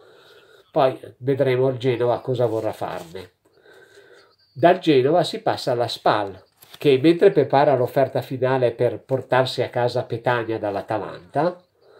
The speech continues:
pensa anche alla difesa e non mostra la pista che porta al difensore Dioru, che è dell'Antalya Sport. Dioru è un classe ottantasette, quindi va già a trentuno anni,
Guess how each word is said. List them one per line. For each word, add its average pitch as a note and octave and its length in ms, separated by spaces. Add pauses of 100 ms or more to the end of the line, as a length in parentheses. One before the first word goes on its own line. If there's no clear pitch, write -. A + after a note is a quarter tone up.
(1600)
pensa G3+ 320
anche D#3+ 240
alla C#3 140
difesa D#3+ 440
e F#3 40
non F3 180
mostra D3+ 360
la C3+ 120
pista E3+ 480
che G3 140
porta C#3+ 360
al C3+ 80
difensore D#3 720
Dioru, C3+ 600 (460)
che D3+ 120
è C3+ 60
dell'Antalya C3+ 800
Sport. A#2+ 800 (1200)
Dioru G3 480
è D#3+ 80
un C3 140
classe C#3+ 380
ottantasette, C3 800
quindi B2 260
va A2 300
già B2 160
a A2+ 60
trentuno B2 460
anni, A2+ 520